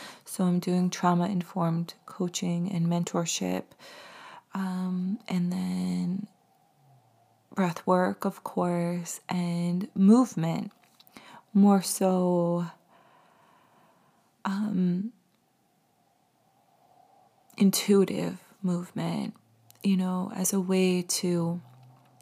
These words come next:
process trauma and really get into our, our bodies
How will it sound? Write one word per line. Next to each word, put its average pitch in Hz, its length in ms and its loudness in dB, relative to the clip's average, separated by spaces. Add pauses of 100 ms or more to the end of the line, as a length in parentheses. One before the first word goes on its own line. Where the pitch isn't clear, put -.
(360)
process 180 720 2
trauma 165 680 2 (100)
and 170 420 0
really 196 260 2
get 175 300 -2
into 175 600 0
our, 165 320 -2 (200)
our 165 240 0
bodies 175 840 -2